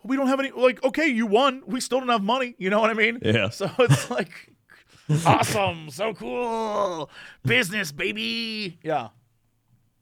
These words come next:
Speaker 2: Twenty twenty-four. <laughs>
Speaker 1: Twenty twenty-four.
Speaker 2: Although,
Speaker 1: Came in
Speaker 2: you
Speaker 1: like
Speaker 2: know
Speaker 1: a
Speaker 2: what?
Speaker 1: wrecking ball.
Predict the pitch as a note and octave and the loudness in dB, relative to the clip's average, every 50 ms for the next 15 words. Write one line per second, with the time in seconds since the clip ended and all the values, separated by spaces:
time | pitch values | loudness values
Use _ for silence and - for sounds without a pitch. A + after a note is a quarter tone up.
0 | _ _ _ - A2+ A2 G#2+ A2 A#2 A#2+ - - - - - A#2 A2 G2+ A2+ A2+ | _ _ _ 0 2 2 4 2 0 -2 -2 -6 -8 -2 0 2 2 2 2 0
1 | G#2 - - A2+ G#2+ F#2 A2+ - - - - - - - - - _ - - G3 | 0 -2 0 -2 0 0 0 -2 -4 -4 -8 -12 -12 -14 -18 -20 _ -10 -6 -4
2 | B3 - C#4 D4 D4 D4+ F#3+ E3+ - A#3 C#4+ D4 A3+ C3 - - - - - A#2+ | 0 0 0 0 0 -2 -2 0 2 4 4 4 2 0 -4 -12 -14 -14 -14 -12
3 | B2 C#3 C#3+ C3+ B2+ - G3+ C4 D4+ D4+ C4 A3 G#3 G#3+ A3 A#3 B3 A#3+ F3 G3 | -10 -6 -4 -4 2 4 4 6 6 6 6 6 4 4 4 4 4 4 2 -2
4 | E3+ D3 C#3 A#2+ G2 F#2 - | -6 -4 -4 -4 -4 -6 -12